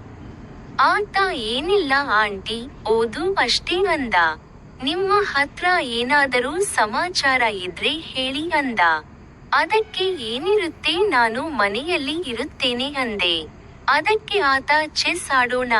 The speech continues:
ಮೇಲೆ ಬನ್ನಿ" ಅಂದ. ನಾನು "ಹ್ಞೂ" ಅಂದೆ. "ಆದರೆ ನನಗೆ ಆಟ ಗೊತ್ತಿಲ್ಲ, ನೀನೇ ಹೇಳಿಕೊಡಬೇಕು" ಅಂದೆ. ಅವನು "ಸರಿ" ಅಂತ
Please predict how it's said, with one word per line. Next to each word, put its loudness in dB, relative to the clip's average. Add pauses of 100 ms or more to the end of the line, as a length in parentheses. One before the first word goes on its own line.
ಮೇಲೆ -4
ಬನ್ನಿ" -2
ಅಂದ. -2 (460)
ನಾನು 2
"ಹ್ಞೂ" -4
ಅಂದೆ. 0 (540)
"ಆದರೆ 2 (140)
ನನಗೆ -2 (120)
ಆಟ 0 (160)
ಗೊತ್ತಿಲ್ಲ, -4 (480)
ನೀನೇ 2
ಹೇಳಿಕೊಡಬೇಕು" 0
ಅಂದೆ. 0 (360)
ಅವನು 2
"ಸರಿ" -2 (100)
ಅಂತ -2